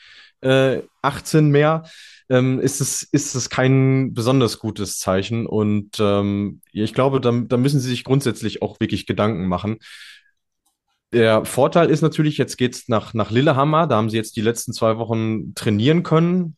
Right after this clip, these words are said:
Ähm, sie kennen die Gegebenheiten dort. Ist sicherlich ein Vorteil. War jetzt für dieses Wochenende gleichzeitig aber auch ein Nachteil. Weil das ein ganz spannendes Muster ist. Die Teams, die im Vorhinein schon auf Schnee trainiert haben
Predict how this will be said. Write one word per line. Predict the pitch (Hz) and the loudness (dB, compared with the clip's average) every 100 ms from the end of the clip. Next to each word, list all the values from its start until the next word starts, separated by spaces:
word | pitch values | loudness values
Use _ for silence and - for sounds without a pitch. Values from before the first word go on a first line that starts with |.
| - | -6
Ähm, | 104 104 104 104 101 | -2 -2 -2 -4 -6
sie | |
kennen | - 117 | -2 0
die | 110 | 2
Gegebenheiten | 101 95 131 156 131 147 147 | 0 2 2 2 0 0 0
dort. | 135 139 143 - - | 2 2 2 -4 -20
Ist | - - - | -16 -12 -2
sicherlich | 143 160 151 151 | 0 2 2 0
ein | 143 | -2
Vorteil. | - 143 147 147 156 160 - - - | 0 0 2 0 0 -4 -12 -20 -2
War | 117 | 2
jetzt | 143 143 | 2 2
für | 131 | -2
dieses | 113 151 151 | 0 -2 -2
Wochenende | 139 139 131 131 | -2 -2 -2 -2
gleichzeitig | 113 135 139 143 135 - | 0 -2 0 -2 -2 -4
aber | 120 107 | -4 -2
auch | 113 | -4
ein | 113 | -2
Nachteil. | 127 131 - 87 85 82 _ _ _ _ _ | -2 -2 -2 -2 -2 -8 _ _ _ _ _
Weil | 104 101 | 0 2
das | 113 113 - - _ | 0 -4 -8 -12 _
ein | - | -2
ganz | 113 160 | 2 2
spannendes | 160 143 139 123 | 2 2 2 2
Muster | 151 165 165 101 | 2 2 0 -2
ist. | 110 135 - _ _ _ _ - | -2 -4 -12 _ _ _ _ -2
Die | 151 | 0
Teams, | 165 170 170 165 | 2 2 2 2
die | - 143 | 0 2
im | 139 | 2
Vorhinein | - 170 131 123 135 139 135 | 2 4 4 2 0 -2 -6
schon | - 127 | -4 -2
auf | 104 - | -2 -2
Schnee | - 170 226 | 2 4 2
trainiert | - 104 98 90 - | -2 -4 -2 -4 -4
haben | 90 85 85 92 | -2 -2 -4 -10